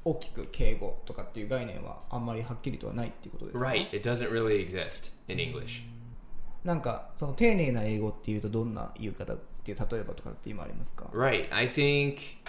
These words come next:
Speaker 2: that a big thing we do in English is turning statements into questions.
Speaker 1: はいはいはい。
Speaker 2: A lot of times make things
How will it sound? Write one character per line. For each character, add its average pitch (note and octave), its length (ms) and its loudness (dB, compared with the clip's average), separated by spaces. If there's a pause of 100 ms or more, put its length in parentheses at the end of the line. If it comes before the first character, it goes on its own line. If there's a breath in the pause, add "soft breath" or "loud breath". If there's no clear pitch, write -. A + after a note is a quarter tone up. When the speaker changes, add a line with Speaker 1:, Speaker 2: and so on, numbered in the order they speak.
(140)
Speaker 2:
that A2 480 2
a A2 80 2
big B2 300 6
thing C#3 280 4
we B2 140 2
do B2 160 2
in A2+ 60 2
English A#2 600 2
is G2 240 2
turning B2 440 2
statements A2+ 680 0
into G2+ 240 -2
questions. C#3+ 720 0 (200)
Speaker 1:
は C3+ 120 -2
い A2 60 -2
は B2+ 140 0
い - 20 -2
は G#2 60 -4
い。 - 80 -6
Speaker 2:
A G2 120 0
lot F#2+ 160 4
of F#2+ 100 -2
times F#2 360 -2
make F#2 220 0
things F#2 480 -4